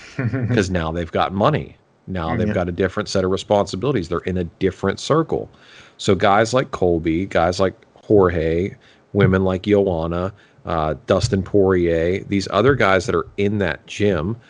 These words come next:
Speaker 2: they're in there, they're putting in work, they're grinding, and they're keeping their mouth shut. But then once they start making money, then they start talking. If you look at the people that are talking out of A T and T,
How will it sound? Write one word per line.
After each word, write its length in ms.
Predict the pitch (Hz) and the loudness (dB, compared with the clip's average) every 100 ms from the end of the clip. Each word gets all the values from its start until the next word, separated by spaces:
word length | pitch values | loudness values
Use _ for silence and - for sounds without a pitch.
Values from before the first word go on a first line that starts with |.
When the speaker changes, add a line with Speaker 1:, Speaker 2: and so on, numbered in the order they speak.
| _ _ | _ _
Speaker 2:
they're 200 | - 123 | 2 2
in 180 | - 101 | 2 0
there, 180 | 95 107 | 2 2
they're 140 | 107 | 0
putting 260 | 110 117 110 | 0 -2 -2
in 140 | 101 | -2
work, 240 | 90 87 - | -2 -2 0
they're 140 | 101 | -2
grinding, 480 | 104 90 78 82 90 | 0 -4 -4 -4 -4
and 60 | 87 | -6
they're 80 | |
keeping 360 | 76 - 95 107 | -6 -4 -4 -4
their 100 | 95 | -4
mouth 460 | 80 80 87 104 - | -4 -2 0 -2 -4
shut. 320 | - 64 - _ - _ - | -8 -8 -8 _ -20 _ -8
But 100 | 90 | -2
then 200 | 98 90 | 0 0
once 240 | 95 110 | -2 -2
they 120 | 135 | -2
start 320 | 117 - 117 95 | 0 0 0 0
making 420 | 95 110 107 85 | 0 0 0 -2
money, 540 | 90 165 107 67 - - _ _ _ | 0 0 -2 -6 -12 -18 _ _ _
then 180 | - 98 | 0 0
they 140 | 101 95 | 0 -2
start 320 | - 90 - | -2 -2 -2
talking. 400 | 104 104 - 52 | -2 -2 -4 -12
If 140 | 52 98 | -10 -4
you 100 | 98 | 0
look 160 | 123 | 0
at 60 | 139 | 0
the 80 | 131 | 0
people 240 | 123 113 | 0 0
that 100 | 101 | 0
are 60 | 85 | 0
talking 640 | - - 82 90 101 95 | -4 -4 -2 -2 -2 -2
out 80 | 87 | -2
of 60 | |
A 160 | - 92 | -2 -4
T 160 | - 92 | -2 -6
and 100 | 82 | 0
T, 220 | 110 | 0